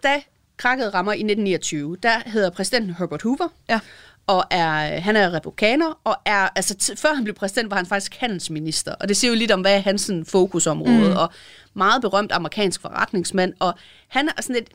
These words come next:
Speaker 1: sådan den traditionelle, kan man sige, kapitalistiske tilgang, at, jamen, vi sk-, vi blander os udenom, markedet skal nok selv fikse det. Øh, og man forsøger på delstatsniveau, for se-, for eksempel i New York, øh,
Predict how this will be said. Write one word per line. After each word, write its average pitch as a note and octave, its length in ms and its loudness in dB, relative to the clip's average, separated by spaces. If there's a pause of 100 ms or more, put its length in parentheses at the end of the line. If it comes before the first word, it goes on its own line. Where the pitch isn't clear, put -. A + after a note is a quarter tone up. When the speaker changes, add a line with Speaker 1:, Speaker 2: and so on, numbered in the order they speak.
(840)
Speaker 1:
sådan D4 220 0
den B3 140 0
traditionelle, A#3+ 720 -2
kan G#3+ 100 -4
man G3 60 0
sige, - 140 -4
kapitalistiske G#3 760 0
tilgang, A3 480 -2
at, F#3 160 -6
jamen, G3 140 -4
vi A3+ 60 -4
sk-, - 200 -2
vi B3 140 -2
blander A#3 240 2
os A3 120 -4
udenom, C4 280 -2 (320)
markedet A3 320 2
skal - 140 -2
nok F#3 160 0
selv - 180 -2
fikse - 300 -2
det. - 120 -16 (680)
Øh, F#3 240 2
og - 140 2
man G#3+ 160 0
forsøger G#3+ 480 0
på - 220 -6
delstatsniveau, A3 800 0
for - 200 -8
se-, F3+ 200 -10
for - 100 -20
eksempel A#3+ 260 -4
i F#3 40 -6
New F3+ 140 -4
York, E3+ 380 -4 (140)
øh, E3+ 320 2